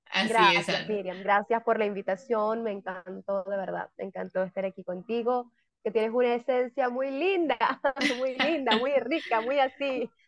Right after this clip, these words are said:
Speaker 2: agradable.
Speaker 1: Gracias. Ay, qué amable. No, me encanta lo, lo que nos viniste a compartir, que se me hace sumamente importante. Desde que vi tu contenido dije, "Esto es algo que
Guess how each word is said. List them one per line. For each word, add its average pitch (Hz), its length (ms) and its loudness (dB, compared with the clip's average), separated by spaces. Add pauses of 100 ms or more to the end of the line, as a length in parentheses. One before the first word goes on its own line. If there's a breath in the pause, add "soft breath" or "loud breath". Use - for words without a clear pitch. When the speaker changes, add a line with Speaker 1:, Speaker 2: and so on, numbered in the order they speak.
(140)
Speaker 2:
agradable. 226 720 8
Speaker 1:
Gracias. 175 400 -4
Ay, 185 360 2
qué 214 120 2
amable. 202 300 2
No, 285 220 -2
me 226 120 0
encanta 226 260 -4 (140)
lo, 220 260 -2
lo 196 180 0
que 202 120 0
nos 190 120 -4
viniste 185 380 -2
a 208 100 -2
compartir, 196 680 -4 (340)
que 202 120 4
se 202 160 -2
me 208 180 2
hace 226 260 0
sumamente 226 500 -4
importante. 185 640 -2
Desde 170 300 -2
que 175 120 -2
vi 180 200 0
tu 214 80 -8
contenido 175 560 -4
dije, 180 360 -4
"Esto 196 200 -6
es 208 140 -6
algo 196 400 -4
que 175 340 -2